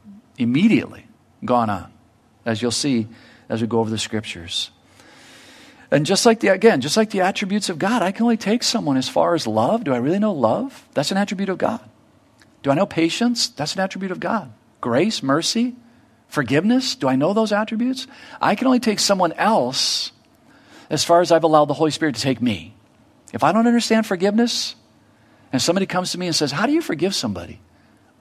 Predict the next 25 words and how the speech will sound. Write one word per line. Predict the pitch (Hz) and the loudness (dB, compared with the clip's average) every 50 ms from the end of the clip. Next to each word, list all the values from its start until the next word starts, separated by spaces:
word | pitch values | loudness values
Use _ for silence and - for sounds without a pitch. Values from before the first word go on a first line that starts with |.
| _ - _ _ - _ _ _ _ - | _ -20 _ _ -20 _ _ _ _ -20
What | - 87 - 101 110 | -14 -8 -6 -2 0
am | 127 | 0
I | 139 147 | 0 2
gonna | 196 208 233 | 2 2 2
say? | 220 262 277 320 320 311 - - _ _ _ _ _ _ _ _ _ _ _ _ _ _ _ _ _ _ - - - - - - - | 4 4 2 2 2 -4 -8 -18 _ _ _ _ _ _ _ _ _ _ _ _ _ _ _ _ _ _ -20 -20 -20 -20 -20 -18 -8
So | - - 165 | -4 -2 0
guys, | 165 190 190 190 147 139 | 2 2 2 2 0 -2
it's | 123 - | -4 -4
not | 156 160 185 220 | -2 0 0 0
just | - 247 214 - - | 0 -2 -2 -2 -4
the | 190 | -6
pastorate, | - - - 165 156 170 208 220 - - - 123 101 - - | -8 -6 -6 -4 -2 -2 -2 -2 -2 -4 -4 -4 -4 -4 -4
it's | 131 - - - - | -8 -10 -8 -4 -2
all | 131 131 151 185 185 | 0 2 2 2 0
of | 160 | 0
us | 139 127 123 139 | -2 -2 -2 -2
as | 127 120 | -4 -4
believers | 110 123 120 120 127 131 131 135 120 110 | -4 -4 -4 -2 -2 -2 -2 -2 -4 -6
in | 107 101 | -6 -8
Christ. | 104 - - 135 139 - - - - - - - - _ _ _ _ _ - - - - - - - - - | -8 -8 -6 -6 -6 -6 -6 -10 -12 -14 -14 -14 -16 _ _ _ _ _ -20 -20 -20 -20 -20 -20 -20 -12 -6
We | 123 139 | -4 -2
wanna | 175 208 214 196 160 | 0 0 0 0 -2
take | - - - 165 175 - | -4 -2 -2 -2 -2 0
someone | - - 170 156 147 135 123 117 | 0 0 0 0 2 0 0 0
further, | - - 139 139 135 117 90 76 - | -2 -4 -2 -2 -2 -2 -6 -8 -14